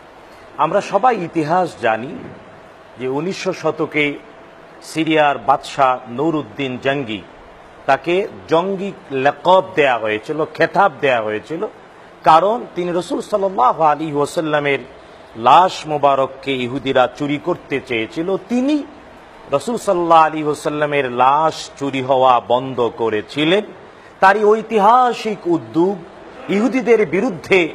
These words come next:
ইহুদিদের ষড়যন্ত্রের বিরুদ্ধে বিজয়ের প্রতীক হিসেবে তাকে জঙ্গি বলা হয়, লকব নুরউদ্দিন জঙ্গি। কিন্তু এই কথাটা আমরা আজ কেউই বলছি না। হ্যাঁ, বলার প্রেক্ষাপটও হয়তো নাই।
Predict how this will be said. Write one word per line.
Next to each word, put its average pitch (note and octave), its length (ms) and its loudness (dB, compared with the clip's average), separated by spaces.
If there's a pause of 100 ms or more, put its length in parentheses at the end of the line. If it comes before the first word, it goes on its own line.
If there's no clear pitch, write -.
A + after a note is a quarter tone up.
(560)
ইহুদিদের A3+ 600 0
ষড়যন্ত্রের G3 840 2
বিরুদ্ধে F3+ 560 0
বিজয়ের E3+ 680 2
প্রতীক A3+ 360 0 (100)
হিসেবে D#3 480 -4 (440)
তাকে C#3 360 0
জঙ্গি B2+ 360 -2
বলা G2 240 -2
হয়, F2+ 400 -10
লকব C#3 340 4 (300)
নুরউদ্দিন B2+ 640 -2
জঙ্গি। G#2 360 -4 (440)
কিন্তু A#3+ 320 0 (400)
এই F#3+ 220 2
কথাটা G3 380 2
আমরা D#3 300 2
আজ C3+ 100 0 (180)
কেউই A#2+ 340 -4
বলছি G2+ 420 -8
না। F2 100 -16 (460)
হ্যাঁ, E3+ 280 4
বলার D3 280 2
প্রেক্ষাপটও C#3+ 680 -2
হয়তো A2 400 -2
নাই। G2+ 220 -2